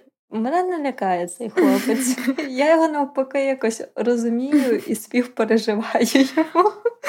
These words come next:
Speaker 2: Нуль відсотків засудження, сто відсотків розуміння.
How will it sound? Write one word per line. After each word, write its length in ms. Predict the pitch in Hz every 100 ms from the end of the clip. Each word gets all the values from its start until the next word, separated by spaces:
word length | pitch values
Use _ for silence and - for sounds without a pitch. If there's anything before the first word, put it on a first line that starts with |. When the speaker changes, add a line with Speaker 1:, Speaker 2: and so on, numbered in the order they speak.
| 285 254
Speaker 2:
Нуль 220 | 220 208 208
відсотків 600 | 196 196 196 196 - 185
засудження, 800 | 202 196 - 202 202 202 185 208
сто 180 | - -
відсотків 480 | - - - - 208
розуміння. 460 | 226 254 269 294